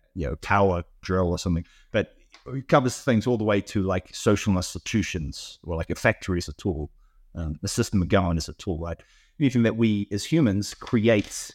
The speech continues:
and use as a job to get things done. So money is, is of course a tool, um, and, and I, the, the way he defines it is, like, there are tools and there are systems, and that the real problem with our world today is that we see,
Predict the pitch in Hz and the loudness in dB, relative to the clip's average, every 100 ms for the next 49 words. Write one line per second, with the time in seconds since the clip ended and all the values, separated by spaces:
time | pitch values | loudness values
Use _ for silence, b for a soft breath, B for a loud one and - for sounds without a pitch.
0 | - 95 95 - 87 - 82 82 - - | -4 -2 -2 -4 -10 -6 -4 -4 -6 -14
1 | 78 76 - - - _ _ _ _ _ | -12 -12 -12 -14 -16 _ _ _ _ _
2 | _ _ - 113 143 202 110 95 - - | _ _ 0 4 6 6 6 2 -4 -6
3 | 98 - - _ 101 98 - 143 107 - | -6 -6 -12 _ -2 -2 0 2 2 -2
4 | - 143 90 - - _ _ - 90 82 | -2 0 0 -2 -10 _ _ -4 -4 -2
5 | 78 - _ 90 90 - 92 92 - 87 | -6 -10 _ -2 -2 -2 0 -2 -2 -8
6 | - - 95 87 - _ _ _ _ 107 | -8 -8 -8 -8 -12 _ _ _ _ 0
7 | 151 175 143 131 120 110 95 - 92 90 | 2 2 2 4 2 0 -4 0 0 0
8 | 107 98 95 - _ _ _ _ _ _ | -2 0 -2 -6 _ _ _ _ _ _
9 | - 135 139 208 - 110 95 85 - - | -2 2 2 0 2 2 4 2 -2 -4
10 | - 73 71 - - _ 101 92 78 - | -2 -4 -6 -12 -18 _ -4 -2 -2 -4
11 | 90 117 131 127 107 98 92 95 92 - | 0 0 2 2 2 2 -2 -2 -4 -2
12 | 113 120 95 98 - _ _ _ _ _ | 0 2 0 -2 -8 _ _ _ _ _
13 | _ _ _ - 113 120 120 117 - 139 | _ _ _ -8 0 2 2 -2 0 0
14 | 127 123 | 0 -2